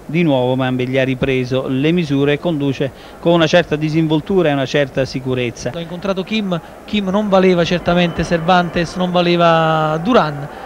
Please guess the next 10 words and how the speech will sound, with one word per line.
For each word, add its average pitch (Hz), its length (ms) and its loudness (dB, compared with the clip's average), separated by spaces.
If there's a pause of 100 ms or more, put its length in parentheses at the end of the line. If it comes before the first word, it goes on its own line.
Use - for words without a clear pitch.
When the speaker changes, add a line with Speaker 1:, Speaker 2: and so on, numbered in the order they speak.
(180)
Speaker 2:
è - 100 -4
andato 185 320 0
con 180 100 -6
uno 190 80 -4
spirito 160 1300 -2
di 170 80 -6
convinzione 175 960 0 (420)
Mambi 165 300 0
a 156 40 -4
quell'appuntamento 220 840 -2